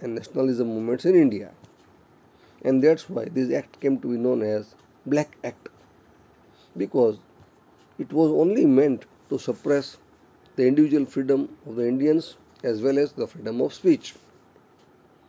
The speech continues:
According to this act,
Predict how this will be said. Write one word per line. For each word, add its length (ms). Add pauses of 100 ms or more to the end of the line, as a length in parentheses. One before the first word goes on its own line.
(1300)
According 580
to 240 (100)
this 280
act, 400